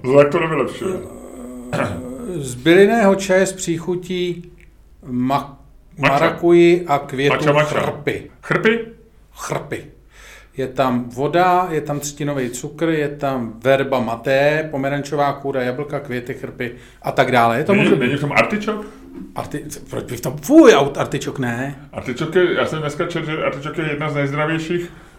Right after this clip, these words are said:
Speaker 1: eh, zelenin. Eh,
Speaker 2: Já jsem první artičok jet až asi v pětadvaceti letech
Speaker 1: Mně se
Speaker 2: ve
Speaker 1: hrozně
Speaker 2: Francii.
Speaker 1: líbí to slovo artičok.
Speaker 2: Hmm.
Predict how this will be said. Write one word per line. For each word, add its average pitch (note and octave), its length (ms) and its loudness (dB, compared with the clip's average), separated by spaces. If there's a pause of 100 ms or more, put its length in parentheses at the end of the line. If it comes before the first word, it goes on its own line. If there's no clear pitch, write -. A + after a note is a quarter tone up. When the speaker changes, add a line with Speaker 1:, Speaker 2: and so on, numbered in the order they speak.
(380)
Speaker 1:
eh, A2 40 -2
zelenin. F3 420 0 (180)
Eh, F#3+ 460 -4
Speaker 2:
Já - 60 -2
jsem D#3 180 -2
první C3 380 -2
artičok B2+ 440 -6
jet A#2+ 160 -2
až - 160 -12
asi B2+ 220 -12
v - 60 -16
pětadvaceti A#2 560 -8
letech B2+ 280 -8
Speaker 1:
Mně G#2+ 100 -6
se B2 120 -6
Speaker 2:
ve C3 60 -2
Speaker 1:
hrozně B2 180 -2
Speaker 2:
Francii. D3 200 0
Speaker 1:
líbí - 80 -4
to D#3+ 80 -4
slovo D3+ 300 -6
artičok. A2 400 -10 (380)
Speaker 2:
Hmm. C#3 200 -4